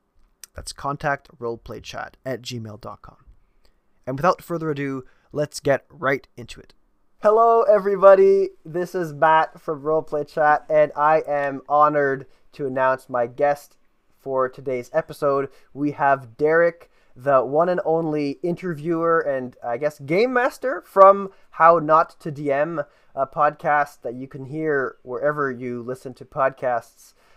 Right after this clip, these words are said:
Derek, why don't you say hello, introduce yourself to the listeners, tell us about your show, and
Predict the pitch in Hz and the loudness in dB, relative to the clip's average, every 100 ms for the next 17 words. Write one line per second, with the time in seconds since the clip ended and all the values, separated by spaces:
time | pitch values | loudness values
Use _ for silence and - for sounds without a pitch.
0 | _ _ - 156 180 156 147 165 180 165 | _ _ -2 2 2 2 2 0 0 -8
1 | 165 156 156 160 160 156 165 151 139 156 | -8 -4 0 2 2 0 -6 -12 -10 -12
2 | 147 151 143 - 139 127 135 - 135 135 | -10 -6 -8 -8 -12 -8 -10 -8 -6 -6
3 | 131 _ _ _ _ 175 170 160 151 131 | -8 _ _ _ _ -4 -4 0 -2 -2
4 | 127 - 180 185 175 _ - - 180 220 | -8 -6 -4 -4 -6 _ -10 2 2 2